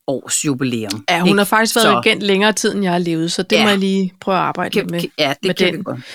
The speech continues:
Speaker 1: Men der er simpelthen festligholdelse på Københavns Rådhus, der er gallaforestilling på Det Kongelige Teaters gamle scene, der er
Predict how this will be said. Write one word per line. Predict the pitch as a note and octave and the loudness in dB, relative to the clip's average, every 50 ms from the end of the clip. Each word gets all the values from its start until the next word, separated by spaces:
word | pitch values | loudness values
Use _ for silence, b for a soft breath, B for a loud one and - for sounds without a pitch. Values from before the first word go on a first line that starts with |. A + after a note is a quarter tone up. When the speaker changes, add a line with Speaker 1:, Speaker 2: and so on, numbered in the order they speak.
| B B B B B B B B | B B B B B B B B
Speaker 1:
Men | B3+ C4 | 2 2
der | - D#4+ D#4 | 4 4 4
er | D#4+ | 4
simpelthen | D4+ - - D#4 C#4+ - C#4+ C#4 B3+ G3+ | 4 2 2 2 2 2 2 2 0 0
festligholdelse | - - - B3+ C#4 C#4+ - - D#4+ C#4 C4+ C4+ - - G#3 - G#3 | -2 0 2 2 4 2 0 -2 -2 0 0 0 0 -2 -4 -8 -10
på | - - | -8 -4
Københavns | - A3 F#3+ G3 F#3+ G3+ - - - - | -4 -2 -2 0 0 0 -2 -2 -2 0
Rådhus, | F#3 F#3+ A3 C4+ D#4 D#4+ A#3+ A3 | 2 2 4 2 2 0 -2 -2
der | - E3 | -4 -4
er | C#3 C#3 - | -4 -4 0
gallaforestilling | - F#3 F3 F3+ G3+ A3+ - A3+ F#3+ F3+ - - F3+ D#3 E3 - | 0 2 2 4 2 0 0 -2 -4 -4 -4 -6 -6 -6 -6 -4
på | F3 | -4
Det | D#3 D3+ | -6 -4
Kongelige | - - D#3+ D#3 D#3 E3 D#3+ | -4 -2 -2 -2 -2 -4 -4
Teaters | - F3 C3 - - D3+ - | -6 -6 -6 -6 -8 -8 -6
gamle | - C#3 - - - | -4 -4 -4 -4 -4
scene, | - - - G#3 G#3 G#3+ A3+ B3 C#4+ C#4+ - | -4 -2 0 2 2 2 2 2 2 0 0
der | |
er | - | -4